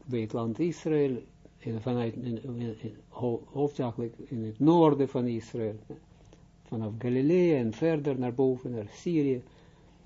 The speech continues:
Zij waren dus de eerste die vormden, dus die geloofden in, in, in de kracht van de Mashiach. Ze allemaal waren Joods, duidelijk. En daarna kwamen, omdat, ehm,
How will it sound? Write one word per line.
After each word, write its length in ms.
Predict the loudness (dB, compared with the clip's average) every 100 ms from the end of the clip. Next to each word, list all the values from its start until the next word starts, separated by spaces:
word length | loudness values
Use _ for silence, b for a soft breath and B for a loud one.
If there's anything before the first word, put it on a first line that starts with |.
| b -20
Zij 380 | -6 4 8 8
waren 300 | 8 6 4
dus 160 | 2 2
de 160 | 2
eerste 480 | 4 4 2 -2 -4
die 180 | -2 -2
vormden, 520 | 2 2 4 2 0
dus 260 | 0 -2 -2
die 200 | -2 0
geloofden 580 | 4 6 6 4 2 0
in, 180 | 0
in, 300 | -2 -4 -6
in 180 | -6 -6
de 80 | -6
kracht 340 | -4 -6 -6
van 120 | -8 -6
de 60 |
Mashiach. 600 | -6 -4 0 0 -2 -10 -20 -20 -20 b b b b b b b b -4
Ze 60 | 2
allemaal 340 | 6 6 4
waren 360 | 2 2 0 2
Joods, 480 | 4 4 2 -2 -8
duidelijk. 400 | -2 0 0 0
En 100 | 0
daarna 400 | 2 6 6 6
kwamen, 320 | 6 4 4
omdat, 300 | 4 2 0 b b b b b -20 -6
ehm, 460 | -2 0 2 0